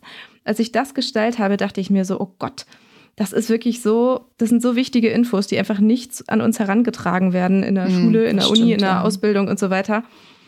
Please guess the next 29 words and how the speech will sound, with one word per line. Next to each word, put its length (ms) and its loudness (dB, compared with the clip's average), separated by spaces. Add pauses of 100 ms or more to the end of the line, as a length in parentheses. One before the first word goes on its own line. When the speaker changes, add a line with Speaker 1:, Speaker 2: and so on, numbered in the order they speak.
(300)
Speaker 1:
Lasst 240 -4
uns 180 -2
irgendwie 480 0
versuchen, 640 2
unsere 380 -2
Reichweite 380 -2
dafür 280 -4
zu 120 -4
nutzen, 540 0
die, 340 -4 (160)
das 220 -6
in 140 0
die 100 -2
Köpfe 400 -2
von 160 -4
den 100 -2
Frauen 360 -2
zu 100 -10
kriegen. 460 0
Und 460 -2
wenn 260 0
sie 100 0
dann 260 0 (240)
durch 220 0
uns 240 0
auch 140 0
noch 300 -2
erfahren, 760 0
ähm, 340 0